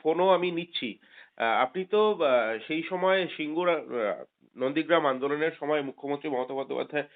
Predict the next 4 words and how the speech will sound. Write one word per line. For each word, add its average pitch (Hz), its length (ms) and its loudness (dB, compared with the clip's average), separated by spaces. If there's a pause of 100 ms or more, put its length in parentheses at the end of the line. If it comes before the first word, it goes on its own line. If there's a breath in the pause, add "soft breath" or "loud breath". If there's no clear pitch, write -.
(320 soft breath)
যখন 165 200 2
উত্তুঙ্গ 247 560 2
আন্দোলন 196 460 6
করছেন, 107 560 -4